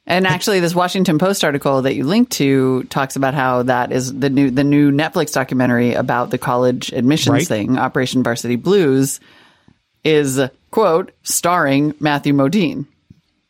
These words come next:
Speaker 2: Right. That, a, a legit
Speaker 1: Huh.
Speaker 2: actor, right?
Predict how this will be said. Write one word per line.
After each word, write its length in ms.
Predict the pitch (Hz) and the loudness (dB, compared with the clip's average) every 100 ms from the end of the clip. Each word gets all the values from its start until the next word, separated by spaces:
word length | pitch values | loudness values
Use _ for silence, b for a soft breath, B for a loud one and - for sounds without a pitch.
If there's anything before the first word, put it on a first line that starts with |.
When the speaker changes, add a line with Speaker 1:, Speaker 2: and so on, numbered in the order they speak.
| _ _ _ | _ _ _
Speaker 2:
Right. 280 | 262 175 117 | -4 -4 -2
That, 160 | 202 | -2
a, 140 | 233 170 | 0 0
a 200 | 170 175 | 0 0
legit 400 | 151 147 156 254 | 0 0 0 0
Speaker 1:
Huh. 380 | - 226 139 - _ | 0 -2 -2 -6 _
Speaker 2:
actor, 360 | 240 247 - 107 - - | -4 -4 -8 -12 -12 -2
right? 280 | 147 214 | 0 0